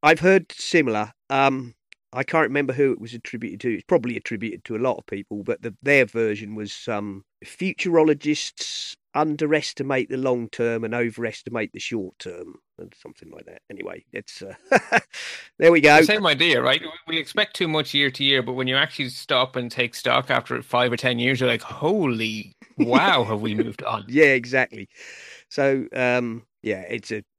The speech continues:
Speaker 1: two sides of the same coin comment, I think. Uh, well, where, oh, what else? Uh, Apple Arcade went live. Have you, have you played with the Apple Arcade?
Speaker 2: I have not.
Speaker 1: I,
Speaker 2: Um,
Speaker 1: yeah, I, I waited until, uh, yesterday,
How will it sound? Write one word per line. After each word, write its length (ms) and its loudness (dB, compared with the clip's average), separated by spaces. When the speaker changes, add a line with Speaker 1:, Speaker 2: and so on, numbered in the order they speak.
Speaker 1:
two 160 -2
sides 380 2
of 40 -8
the 60 -8
same 300 0
coin 320 -2
comment, 480 -4
I 80 -16
think. 400 -16
Uh, 460 8
well, 440 2
where, 180 4
oh, 140 8
what 220 6
else? 260 4
Uh, 180 6
Apple 300 2
Arcade 500 2
went 220 0
live. 320 -6
Have 160 -8
you, 280 -6
have 140 -4
you 140 -8
played 340 -2
with 100 -8
the 120 -4
Apple 240 -6
Arcade? 420 -4
Speaker 2:
I 240 4
have 380 -2
not. 440 -4
Speaker 1:
I, 280 2
Speaker 2:
Um, 420 -2
Speaker 1:
yeah, 320 0
I, 240 2
I 260 2
waited 480 2
until, 560 -2
uh, 160 -2
yesterday, 720 -6